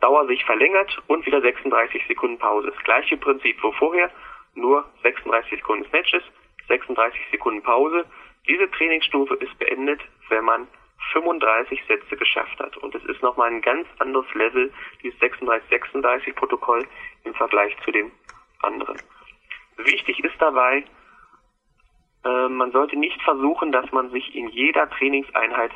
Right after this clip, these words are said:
steigert und einen neuen Rekord aufstellt. Das heißt, in jeder Trainingseinheit versucht,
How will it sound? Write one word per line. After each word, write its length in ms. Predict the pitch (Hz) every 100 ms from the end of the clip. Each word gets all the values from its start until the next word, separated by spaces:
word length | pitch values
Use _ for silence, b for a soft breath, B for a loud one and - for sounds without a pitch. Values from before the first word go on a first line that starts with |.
| -
steigert 520 | - - 113 127 139 131
und 120 | 117
einen 200 | 117 113
neuen 180 | 113 113
Rekord 380 | 110 - 143
aufstellt. 340 | - - 143 -
Das 160 | 127
heißt, 180 | 113 123
in 140 | 113 107
jeder 300 | 139 143 135
Trainingseinheit 560 | 127 131 - 120 117
versucht, 440 | - 117 120 123